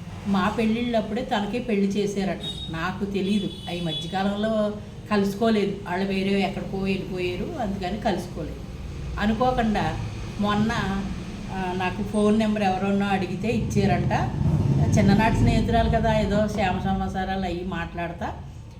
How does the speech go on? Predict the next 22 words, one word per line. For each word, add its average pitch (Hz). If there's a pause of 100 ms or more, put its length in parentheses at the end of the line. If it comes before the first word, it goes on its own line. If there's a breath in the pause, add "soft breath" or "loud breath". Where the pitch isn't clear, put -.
(160)
నాలుగు 208
రోజులకి, 226
నాలుగు 190
రోజులకి 196
పాపం 202
ఫోన్ 175
చేస్తుంది. - (520)
ఫోన్ 220
చేస్తే 208
నిన్న 196
ఒక 185
ఫోన్ 185
చేసింది 160
నాకు. 151 (840)
తన 190
ఆవేదన 214
అంతా 196
కూడా 185 (560)
రెండు 208
మూడు 214
వీడియోలు 226
అవుతాయండి, 190